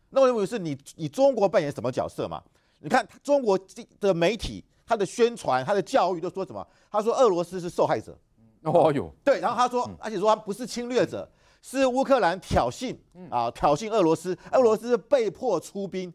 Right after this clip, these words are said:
Speaker 2: 哦，所以出兵有理。
Speaker 1: 对，而且，哦，而，而且他们认为啊，是泽伦斯基他就是一个叛徒啊。
Speaker 2: 嗯。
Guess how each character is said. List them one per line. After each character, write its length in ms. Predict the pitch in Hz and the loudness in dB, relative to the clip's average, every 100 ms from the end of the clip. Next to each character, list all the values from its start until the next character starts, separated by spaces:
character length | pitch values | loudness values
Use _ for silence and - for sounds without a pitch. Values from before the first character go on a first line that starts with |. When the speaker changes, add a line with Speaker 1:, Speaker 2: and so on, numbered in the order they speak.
| _ | _
Speaker 2:
哦， 160 | 107 90 | -18 0
所 100 | 170 | 0
以 60 | |
出 180 | 185 226 | 4 4
兵 140 | 233 220 | 4 4
有 160 | 165 | 4
理。 240 | 180 117 - | 4 -2 -2
Speaker 1:
对， 280 | 262 214 104 _ _ | 0 0 -2 _ _
而 100 | - | -2
且， 100 | 214 | -2
哦， 180 | 175 202 | 0 0
而， 160 | 160 226 | 0 -2
而 100 | 202 | 0
且 60 | 208 | 2
他 100 | 202 | 2
们 120 | 196 | 2
认 120 | 208 | 0
为 100 | 185 | 2
啊， 140 | 165 151 _ | 2 0 _
是 160 | - 220 165 | -10 -10 -4
泽 160 | 196 | 2
伦 140 | 208 214 | 2 2
斯 200 | 202 185 | -2 -8
基 100 | 180 | 0
他 120 | 190 | 0
就 120 | 185 | 0
是 140 | 175 | -4
一 40 | 170 | -2
个 100 | 156 | -2
叛 320 | - 277 175 | 0 -4 -4
徒 260 | - 104 92 117 | -6 -14 -14 -14
啊。 80 | |
Speaker 2:
嗯。 60 | 98 | -12